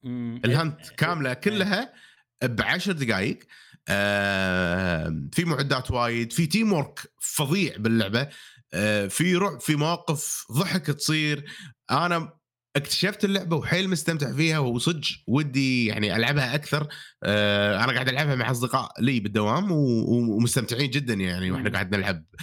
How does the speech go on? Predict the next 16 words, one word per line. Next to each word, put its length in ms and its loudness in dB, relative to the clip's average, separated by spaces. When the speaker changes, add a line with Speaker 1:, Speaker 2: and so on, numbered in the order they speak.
Speaker 2:
اللعبة 300 2
هذه. 380 0
حتى 260 -2
الكوميونتي 580 0
اللي 120 0
فيها 340 2
جربت 400 0
أمس 180 -2
أنا 320 0
دشيت 500 -2
مع 380 2
أونلاين 420 0
ودشيت 480 0
مع 120 2
عرب. 220 0
Speaker 1:
مم. 280 -10